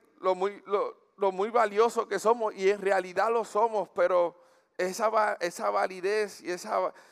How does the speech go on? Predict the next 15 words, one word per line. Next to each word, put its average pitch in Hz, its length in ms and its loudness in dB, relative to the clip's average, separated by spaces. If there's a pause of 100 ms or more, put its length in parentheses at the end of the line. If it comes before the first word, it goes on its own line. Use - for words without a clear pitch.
(180)
e-, 175 220 0
eso, 202 320 -2
ese 214 240 -2
valor 202 420 0
lo 185 140 -4
encontramos 180 640 -4
en 180 80 -8
nosotros 180 440 -4
mismos 175 540 -6
y 160 60 -10
está 185 320 -6
completamente 214 1080 -2
desconectado 190 840 -2
de 165 100 -2
Dios. 156 400 -6